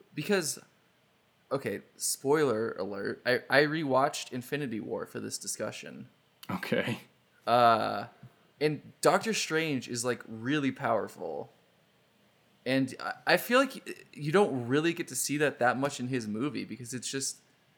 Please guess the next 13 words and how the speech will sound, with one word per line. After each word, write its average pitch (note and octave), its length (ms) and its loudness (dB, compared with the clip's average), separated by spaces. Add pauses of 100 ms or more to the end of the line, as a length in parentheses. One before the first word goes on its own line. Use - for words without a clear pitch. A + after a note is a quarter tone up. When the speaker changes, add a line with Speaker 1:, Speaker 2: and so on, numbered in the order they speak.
(360)
Speaker 1:
like, C3+ 100 -8
he C#3+ 60 -6
sort D#3+ 200 0
of C#3+ 80 -8
plays D3 340 4
this C#3 160 -2
trick C#3 280 -2
with D3+ 120 -6
the G#2+ 60 -10
Time B2+ 360 -4
Stone. G#2 560 -6
And A#2 100 -6
I, B2 180 0